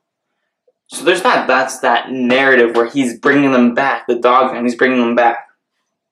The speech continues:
But then also, like, you look at Drew Brees, he was ranked second.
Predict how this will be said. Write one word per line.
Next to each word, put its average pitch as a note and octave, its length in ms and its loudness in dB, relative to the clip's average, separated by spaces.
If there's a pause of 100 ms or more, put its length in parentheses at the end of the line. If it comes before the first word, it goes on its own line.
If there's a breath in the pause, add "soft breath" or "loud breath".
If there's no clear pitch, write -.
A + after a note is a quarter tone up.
(560)
But - 880 -12
then G#3+ 140 4
also, F3 240 2
like, D3+ 120 4
you D3 100 2
look C#3+ 120 2
at C3+ 140 2
Drew B2+ 200 -2
Brees, A#2+ 400 0
he C#3+ 120 -8
was B2+ 160 -2
ranked A#2+ 320 -2 (260)
second. - 720 -8